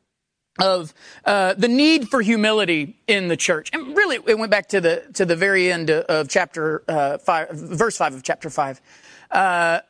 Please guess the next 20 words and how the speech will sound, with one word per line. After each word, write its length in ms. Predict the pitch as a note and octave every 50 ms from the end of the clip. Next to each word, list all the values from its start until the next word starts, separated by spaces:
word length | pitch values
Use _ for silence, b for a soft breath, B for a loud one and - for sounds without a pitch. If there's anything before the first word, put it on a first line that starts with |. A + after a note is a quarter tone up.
| _ -
that, 200 | F#3+ G3+ G#3+ - -
that 200 | G3+ A3 A3 G3
humility 440 | E3 A#3+ A#3 A#3+ C#4+ D#4 D#4+ D4+
is 60 | C4+ A3+
something 180 | C4 A#3+ G#3
the 40 | F#3
church 240 | - A3 A3 F#3 -
needs 180 | G#3 F3 D#3
to 60 | D#3+ F#3
have, 580 | - G#3+ C#4 C#4 C4+ C4+ B3+ B3+ C4 A#3+ G3
that, 180 | F#3 F3+ F3 - B B B B B
that 100 | G#3+ A3
it's 240 | C#4+ B3 - -
the 140 | - C4 A#3
key 400 | F3 - - C4+ C4+ D4+ D#4+ D4+
to, 200 | - - F#3+ F3 -
to 140 | - -
struggling 960 | G#3 - - - - - B3 C4 C#4 B3+ C#4+ C#4+ C#4 C#4 C#4+ C#4+ C#4 C#4+ A#3+ -
rightly, 880 | - G#3+ F#3+ F#3+ A3 A#3 C4 D#4+ D#4 - C#4+ C#4 C#4 C#4 C4+ C4+ C4 B3
uh, 160 | G3 F3+ E3